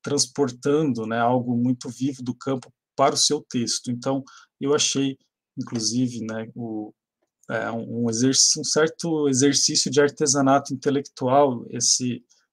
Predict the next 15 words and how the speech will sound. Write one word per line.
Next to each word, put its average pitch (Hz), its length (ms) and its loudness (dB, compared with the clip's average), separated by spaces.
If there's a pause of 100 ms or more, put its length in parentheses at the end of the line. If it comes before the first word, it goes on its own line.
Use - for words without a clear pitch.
esse - 220 2
momento 117 540 -2
aí, 107 200 -8
assim, 117 400 -8 (480)
é, - 160 -10
de, 117 400 -10 (500)
de 120 140 -8
trazer 117 400 0
isso, 113 420 -2
né? 110 200 -8
Então, 120 140 -8
acho 120 220 -6
que 127 240 -4 (320)
foi 120 140 -8
legal. 107 480 -6